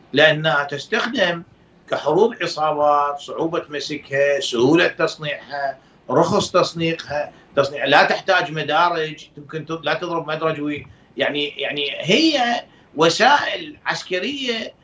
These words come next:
تؤدي الغرض أكثر من طائرة الإف ستة عشر المكلفة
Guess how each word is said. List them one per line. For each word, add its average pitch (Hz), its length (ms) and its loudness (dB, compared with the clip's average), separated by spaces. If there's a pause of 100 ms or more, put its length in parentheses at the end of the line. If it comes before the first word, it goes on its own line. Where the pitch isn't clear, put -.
(240)
تؤدي 247 440 0
الغرض 233 600 2 (140)
أكثر 247 460 -4
من 226 300 -6 (400)
طائرة 196 400 4
الإف 180 260 -6
ستة - 240 -12
عشر 156 340 -6
المكلفة 185 880 2